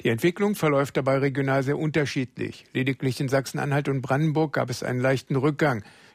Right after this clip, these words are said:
Die stärksten Anstiege bei der Armut verzeichnen das Saarland, Bremen und, unerwartet, Hamburg. In der Hansestadt stieg die Armutsquote um über zwei Punkte auf sechzehn Komma neun Prozent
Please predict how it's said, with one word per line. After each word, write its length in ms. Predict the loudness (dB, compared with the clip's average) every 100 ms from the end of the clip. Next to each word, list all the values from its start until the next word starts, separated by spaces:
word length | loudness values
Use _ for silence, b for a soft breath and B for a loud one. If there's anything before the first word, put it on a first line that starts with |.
| -10
Die 60 | -8
stärksten 520 | -2 -2 -2 -8 -2
Anstiege 640 | 0 0 0 0 2 0
bei 160 | 0 -2
der 140 | 0
Armut 360 | 0 2 0 -2
verzeichnen 500 | -4 0 -2 -2 -2
das 200 | 0 2
Saarland, 520 | 2 2 0 -4 -8
Bremen 520 | -2 0 2 0 -2
und, 380 | -2 -2 -2 -6 _ -4
unerwartet, 720 | 0 0 0 0 -2 -4 -6 -8
Hamburg. 540 | -4 -2 -4 -8 -18 _ _
In 140 | -2
der 80 | 2
Hansestadt 440 | 2 0 -2 -2 -2
stieg 260 | -2 -2
die 120 | 0
Armutsquote 640 | 0 0 -2 -6 -2 0 0
um 80 | 0
über 220 | 0 -2
zwei 240 | 0 0
Punkte 420 | 0 -2 0 0
auf 200 | 0 -2
sechzehn 360 | 0 -2 -2 -6
Komma 260 | -4 -2 0
neun 220 | 0 -2
Prozent 540 | -2 -2 0 0 -2